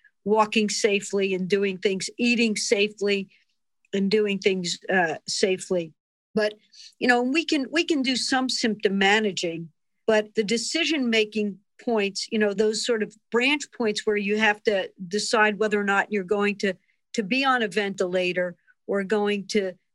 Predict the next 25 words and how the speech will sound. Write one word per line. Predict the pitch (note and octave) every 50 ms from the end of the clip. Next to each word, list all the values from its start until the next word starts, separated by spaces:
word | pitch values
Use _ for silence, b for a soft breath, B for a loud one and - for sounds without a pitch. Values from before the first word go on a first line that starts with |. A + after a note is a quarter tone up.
| _ _ _
you | - G3+
know, | F#3+ F#3
get | F#3 - - A#3+ C4 C4
a | C4
feeding | B3+ - - A#3 A3 F#3+ G3 F#3+ F#3+
tube. | F3 - - G#3 G3 F#3+ F#3+ F#3 F3 B B B B B B B
We | A#3 A3+ B3+ G#3+
can't | A3 - C4+ C#4 C#4 A#3 -
always | - A#3+ A#3+ B3 A#3+ A3+ G#3 G#3+ -
time | - - - - B3+ B3 B3+ B3+ A#3+ A3
those | A3 G#3+ G#3 G#3 G#3 G#3 G3+ - - b b b b b _ _ - -
discussions | G#3 G3+ - - C4 B3 B3 B3 - A#3+ G#3+ G3 -
appropriately | F#3 - - - A#3 A#3 A#3+ A#3 - A3+ G#3 G3 G#3 G3+ G3+ F#3+ _
with | - G3 G#3 G3
a | G3+ F3+
video | F3 G#3 B3 A#3+ B3+ A#3 G#3+ G3+ G3 F#3+ F#3+ F3 - -
visit | F#3 D#3+ F3+ B3 C#4 C#4 A3+ G#3+ G3+ G3 - _ B B B B B B B _ -
because | F#3+ A3+ G#3+ - A3+ G#3 G#3 - -
I | G#3 G#3+
pointed | G#3+ G#3+ - A#3 A3 G#3+ G#3+ A3 G#3
out | G3+ G3+ G3 - G#3+
we | G#3+ -
can't | - A3 G#3+ G#3 G#3 G#3 -
do | - A#3 A3+ G3+
the | G3+ G3+ G3 F#3+